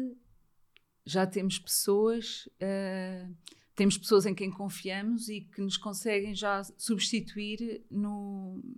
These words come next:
nos casamentos, no dia do casamento. Basicamente, ehm, a Amor e Lima vai fazer dez anos e durante, se calhar já metade da vida da Amor e Lima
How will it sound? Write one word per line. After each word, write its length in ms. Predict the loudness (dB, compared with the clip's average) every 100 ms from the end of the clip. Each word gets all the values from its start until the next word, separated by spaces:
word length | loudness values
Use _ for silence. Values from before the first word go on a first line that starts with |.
| -4
nos 240 | -2 0
casamentos, 480 | 2 2 2 2 0
no 100 | -4
dia 140 | -4
do 100 | -6
casamento. 540 | -8 -10 -8 -8 -10 -12 -20 _ _ _ -8
Basicamente, 960 | -6 -6 -8 -8 -2 0 0 -2 -6 -4
ehm, 540 | -2 0 -2 -2 -2 -4 -10 _ _ _ _ _ -20 _ -4
a 120 | 0
Amor 180 | 0 0
e 40 |
Lima 200 | 0 0
vai 180 | 0 -2
fazer 280 | -2 -4 -4
dez 240 | -4 -4
anos 560 | -6 -6 -12 -14 -16 -18 _ _
e 160 | 0 2
durante, 420 | 0 -2 -4 -8 -6 -6 -6 -10 -14 _ _ -14
se 100 | -4
calhar 180 | -2
já 140 | 0 0
metade 460 | 2 4 4 4
da 80 | -2
vida 300 | -4 -4 -4
da 120 | -4
Amor 180 | -4 -4
e 100 | -4
Lima 500 | -6 -4 -2 -2 -4